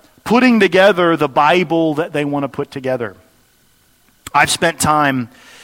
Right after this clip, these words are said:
diving through various research elements, and there are many in our world who say, "Hey, you know what? Everybody was writing stuff, and the early, cr-, it was all political. They just kind of picked which books they wanted, and a certain group won, and that's why we have the books that we have today." But the church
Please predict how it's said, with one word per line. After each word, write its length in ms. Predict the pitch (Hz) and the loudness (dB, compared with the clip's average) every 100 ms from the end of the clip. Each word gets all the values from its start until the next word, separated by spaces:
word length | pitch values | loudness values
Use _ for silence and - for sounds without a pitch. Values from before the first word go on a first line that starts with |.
| - - _ 120 | -20 -20 _ -4
diving 540 | 147 139 156 151 147 | 2 4 4 0 -2
through 260 | - 165 147 | -2 -2 0
various 400 | 147 147 139 - | 0 2 0 -2
research 640 | 131 165 160 156 135 - - | -4 -2 -2 -2 -2 -4 -4
elements, 480 | 165 160 131 117 | -2 0 -2 -2
and 100 | 131 | -2
there 140 | 135 151 | 0 0
are 40 | |
many 300 | 151 160 214 | 0 0 0
in 120 | 196 | 0
our 140 | 151 139 | 0 0
world 360 | 139 147 147 | 0 0 0
who 100 | 135 | -2
say, 220 | 135 165 151 | -4 -4 -2
"Hey, 240 | 202 139 | -2 -4
you 100 | 151 | -4
know 100 | 185 | -4
what? 200 | 196 196 - | -2 -2 0
Everybody 480 | 226 269 214 196 202 | 0 0 0 2 2
was 180 | 156 | -2
writing 380 | 131 151 165 165 | -2 0 0 -2
stuff, 420 | - - 156 156 165 | -4 0 0 0 -4
and 200 | 135 123 | -6 -4
the 100 | 117 | -2
early, 340 | 147 185 180 | -2 -2 -4
cr-, 180 | - - | -6 -10
it 60 | |
was 120 | 156 160 | -6 -2
all 260 | 202 247 | 0 0
political. 600 | 247 196 156 123 - 101 | -2 -4 -2 -4 -6 -12
They 180 | 110 185 | -6 -4
just 180 | 233 - | -4 -4
kind 160 | 202 | -2
of 160 | - - | -2 -2
picked 300 | 202 247 - | -4 -4 -2
which 280 | 185 - 127 | -4 -4 -4
books 300 | 180 - - | -4 -2 -4
they 160 | 170 | -2
wanted, 380 | 156 139 135 131 | -2 -2 -2 0
and 160 | 123 110 - - - - | -2 -4 -12 -18 -18 -8
a 80 | 135 | -2
certain 380 | - 226 208 180 | 2 2 2 0
group 260 | 196 - | 0 -2
won, 240 | 165 170 160 | 0 2 4
and 140 | 139 | 2
that's 180 | 151 - | 0 2
why 140 | 151 | 0
we 140 | 143 135 | 2 0
have 180 | 135 | -2
the 80 | 123 | -4
books 440 | 117 139 147 - - | -6 -6 -6 -10 -8
that 120 | 151 | -8
we 100 | 127 | -8
have 240 | 123 117 | -6 -8
today." 440 | - 110 104 101 107 | -8 -6 -6 -8 -14
But 120 | - | -20
the 80 | 147 | -16
church 480 | - 233 294 - | -6 -2 -2 -2